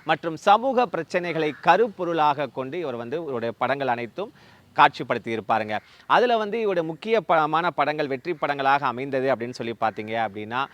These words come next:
இவருடைய அந்த வறுமையின் நிறம் சிவப்பு, உன்னால் முடியும் தம்பி, அபூர்வ ராகங்கள், புன்னகை மன்னன் போன்ற படங்கள் எல்லாமே வந்து பாத்தீங்கன்னா, மிகச்சிறந்த படங்களாக இவருக்கு அமைந்தது என்பது குறிப்பிடத்தக்கதுங்க.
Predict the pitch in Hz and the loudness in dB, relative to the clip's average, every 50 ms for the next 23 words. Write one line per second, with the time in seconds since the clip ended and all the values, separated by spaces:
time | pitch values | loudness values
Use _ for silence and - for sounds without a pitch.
0 | - - - - 135 143 151 151 151 143 135 135 131 127 123 120 117 113 123 135 | -16 -20 -10 -6 -4 -2 -2 0 0 0 0 2 2 2 2 2 2 2 2 2
1 | 160 165 160 165 160 156 143 131 123 127 120 - - 120 123 123 107 - 135 131 | 2 0 -2 -2 -2 -2 -2 -4 -4 -4 -6 -6 -6 -4 -4 -4 -6 -6 -4 -4
2 | 131 131 123 107 117 127 139 151 151 156 156 143 131 123 120 120 120 117 113 - | -4 -4 -4 -6 -8 -4 0 4 6 6 6 4 0 -4 -4 -4 -4 -4 -4 -4
3 | 123 117 113 120 123 123 127 - 120 120 127 160 165 156 151 143 127 117 117 117 | -4 -4 -2 -4 -4 -4 -4 -4 -6 -6 -6 -6 -6 -4 -2 -2 0 0 -2 -2
4 | 120 120 117 123 123 123 - 139 131 143 156 143 147 139 127 120 117 120 120 117 | -4 -6 -6 -6 -6 -6 -8 -10 -8 -6 -6 -6 -6 -6 -6 -8 -8 -10 -10 -10
5 | 113 120 113 107 113 110 - 110 113 123 127 120 117 113 117 117 117 127 131 131 | -8 -8 -8 -6 -6 -6 -6 -8 -8 -8 -8 -8 -6 -4 -6 -6 -6 -8 -10 -12
6 | 123 120 131 - 113 110 107 117 113 110 139 175 190 _ - - - - - 117 | -12 -12 -12 -10 -10 -12 -12 -12 -12 -10 -10 -10 -12 _ -20 -20 -20 -18 -12 -6
7 | 131 160 196 226 175 - 190 170 170 160 151 139 - 131 123 123 120 120 113 110 | -4 -2 -2 -2 -2 -2 -4 -4 -2 -2 -4 -4 -4 -4 -4 -2 -2 0 0 0
8 | 110 - 147 151 143 113 107 107 110 95 - - 262 285 - - 113 110 117 120 | 0 -2 -4 -4 -4 -6 -6 -8 -8 -8 -10 -10 -10 -10 -10 -8 -8 -6 -6 -6
9 | 117 110 117 110 113 107 104 101 104 139 156 - 117 110 - - 110 101 - 101 | -4 -4 -4 -4 -4 -6 -6 -8 -10 -10 -8 -8 -8 -8 -8 -8 -8 -8 -8 -8
10 | 92 - 98 98 95 98 | -10 -10 -10 -10 -8 -10